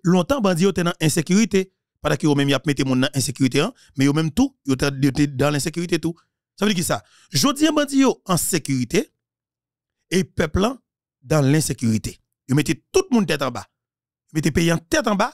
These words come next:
e pi yo menm y ap viv an pè nan zòn kote yo ye a. Menm si zòn nan dezète, kòm yo menm si vòlè yo ye, se asasen yo pa gen pwoblèm pou yo viv nan zòn dezète a. Men yo soti deyò, al pral ransonne moun, e pi yo rantre vin pran plezi yo, pran plezi yo. Kote lontan, pa gon kote lapolis pa t ka rantre, non?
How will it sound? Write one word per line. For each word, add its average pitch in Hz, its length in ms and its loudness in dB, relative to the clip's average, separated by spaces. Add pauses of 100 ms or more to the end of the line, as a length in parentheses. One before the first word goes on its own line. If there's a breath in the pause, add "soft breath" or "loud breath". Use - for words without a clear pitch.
e 147 80 -6
pi 165 80 0
yo 156 80 2
menm 147 80 0
y 147 80 0
ap 123 80 -10
viv 135 160 0
an 127 80 -4
pè - 160 -2
nan 147 160 -2
zòn 127 80 0
kote 117 220 -6
yo 107 100 -4
ye 98 160 -8
a. - 60 -20 (800)
Menm 165 80 -2
si 165 80 -2
zòn 170 160 0
nan 143 160 -4
dezète, 185 460 0 (180 soft breath)
kòm 196 220 0
yo - 20 2
menm 180 160 2
si 151 160 0
vòlè 151 240 0
yo 151 80 -2
ye, 190 160 0 (320)
se 170 160 -2
asasen 151 320 -2
yo 160 80 2
pa 139 160 -2
gen 131 80 -6
pwoblèm 131 240 -2
pou 127 140 2
yo - 20 -2
viv 113 160 -4
nan 117 80 2
zòn 113 160 0
dezète 104 380 -4
a. - 20 -20 (240 loud breath)
Men 139 140 2
yo - 20 -4
soti 208 400 -2
deyò, 143 240 0 (320)
al 143 80 -2
pral 143 320 -2
ransonne 208 320 0
moun, 294 240 0 (160 soft breath)
e - 80 -6
pi 143 140 -4
yo 151 100 2
rantre 139 220 -2
vin 131 100 -2
pran 123 140 -2
plezi 123 260 -2
yo, 156 120 0 (280 loud breath)
pran 147 120 -2
plezi 120 200 0
yo. 117 160 0
Kote 175 220 -2 (260 soft breath)
lontan, 147 480 0 (400)
pa 160 80 -2
gon 165 160 -4
kote 156 240 -2
lapolis 143 240 -2
pa 131 80 -2
t - 80 -8
ka 127 80 0
rantre, 123 220 0
non? 156 100 -4